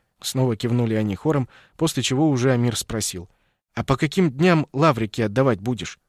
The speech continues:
Мы же не всё время здесь». «Календарь есть?» «Первая суббота каждого месяца. Если в субботу днём меня не было, то в понедельник ждите».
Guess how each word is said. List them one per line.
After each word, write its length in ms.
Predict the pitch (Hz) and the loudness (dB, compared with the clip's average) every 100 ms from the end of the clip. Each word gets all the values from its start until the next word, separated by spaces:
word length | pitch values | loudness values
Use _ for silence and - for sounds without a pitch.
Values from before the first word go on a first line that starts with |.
| _ _ _ _ - | _ _ _ _ -2
Мы 120 | 127 | 0
же 240 | 151 156 139 | 2 2 4
не 160 | 147 | 2
всё 200 | 151 185 | 2 2
время 260 | 170 156 120 | 2 2 2
здесь». 380 | 104 98 - - _ _ _ _ _ | 0 -6 -8 -16 _ _ _ _ _
«Календарь 440 | - 117 151 147 107 | 0 4 6 4 4
есть?» 360 | 156 202 - _ _ _ _ _ | 2 2 -2 _ _ _ _ _
«Первая 400 | - 175 165 156 | 2 6 6 6
суббота 480 | - 143 175 156 139 | 4 0 0 2 2
каждого 420 | 151 143 143 147 | 4 2 4 4
месяца. 560 | 151 135 - - - _ _ | 4 0 -4 -10 -14 _ _
Если 360 | - 139 160 160 | 0 2 4 4
в 60 | |
субботу 400 | 139 170 175 156 | 4 4 4 4
днём 240 | 139 139 143 | 4 6 6
меня 240 | 139 143 | 6 6
не 140 | 185 220 | 6 4
было, 300 | 113 80 - | 0 -4 -4
то 240 | - 131 | 4 4
в 80 | 117 | 6
понедельник 600 | 151 170 170 156 92 87 | 4 6 6 4 2 -2
ждите». 380 | 90 101 - | -6 -6 -8